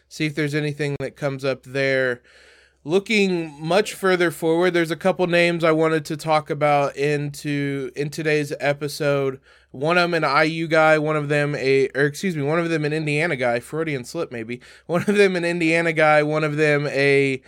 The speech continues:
top prospect, uh, both in the twenty twenty-four class.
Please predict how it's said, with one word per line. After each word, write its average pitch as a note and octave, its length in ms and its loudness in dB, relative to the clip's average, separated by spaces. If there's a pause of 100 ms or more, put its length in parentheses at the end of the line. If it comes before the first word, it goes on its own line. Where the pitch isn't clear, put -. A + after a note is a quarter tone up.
(260)
top D3+ 280 2
prospect, C#3 720 0 (180)
uh, B2 220 2
both D#3 340 2
in D3 100 -2
the C#3+ 80 -2
twenty C#3 360 -6
twenty-four C3+ 640 -6
class. - 500 -2